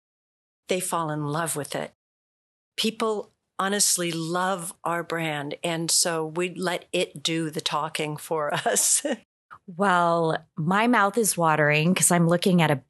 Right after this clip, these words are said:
Speaker 2: beautiful light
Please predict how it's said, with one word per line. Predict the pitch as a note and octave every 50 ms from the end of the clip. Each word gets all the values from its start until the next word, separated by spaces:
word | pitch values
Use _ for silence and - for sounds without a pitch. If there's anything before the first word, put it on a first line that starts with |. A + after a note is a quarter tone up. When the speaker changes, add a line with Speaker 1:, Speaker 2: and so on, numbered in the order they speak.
| -
Speaker 2:
beautiful | - D3+ D3+ D#3 F3 G#3 A3 B3 B3 B3 - - - G3+ F3+ E3+ E3 D#3+ D#3 D3+ D3+ D#3 - - _ -
light | D#3 E3 E3+ F3 F#3 F#3+ F#3 F#3 G3 G#3+ B3 B3 A#3+ - - -